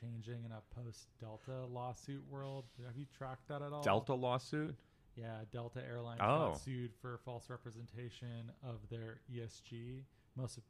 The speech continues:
Speaker 1: for using not so good offsets. And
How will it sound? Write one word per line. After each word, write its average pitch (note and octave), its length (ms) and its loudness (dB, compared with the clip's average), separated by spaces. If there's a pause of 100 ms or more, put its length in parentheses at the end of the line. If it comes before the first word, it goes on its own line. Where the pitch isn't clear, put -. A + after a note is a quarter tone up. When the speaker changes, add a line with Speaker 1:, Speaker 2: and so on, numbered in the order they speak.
(540)
Speaker 1:
for C3+ 60 -2
using A2+ 380 -2
not A2+ 220 -4
so A#2 300 -2
good A#2 240 0 (120)
offsets. B2 640 -2 (460)
And A#2+ 300 -2